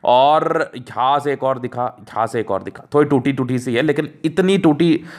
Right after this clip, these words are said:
भी नहीं है कि आप बहुत वरीड हो जाए। हाँ, थोड़ी है, इसके लिए आप रेमेडी करो, अपना केयर करो, स्वास्थ्य का केयर करो, वो तो आपको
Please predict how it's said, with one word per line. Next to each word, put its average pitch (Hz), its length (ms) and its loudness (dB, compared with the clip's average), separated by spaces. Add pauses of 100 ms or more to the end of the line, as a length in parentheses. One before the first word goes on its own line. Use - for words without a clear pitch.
(140)
भी 143 160 4
नहीं 151 240 2
है 156 80 2
कि 139 120 -2
आप 139 120 4
बहुत 131 260 -2
वरीड 127 300 0
हो 123 140 -2
जाए। 131 140 -4
हाँ, - 240 -10
थोड़ी 139 200 0
है, 156 240 -4
इसके 113 200 -4
लिए 107 100 4
आप 104 140 -2
रेमेडी 117 280 -2
करो, 143 180 0
अपना 120 200 -2
केयर 120 260 0
करो, 135 280 0
स्वास्थ्य 117 320 -2
का 123 120 -6
केयर 131 160 -2
करो, 135 180 -2
वो 123 100 -2
तो 123 120 2
आपको 123 320 0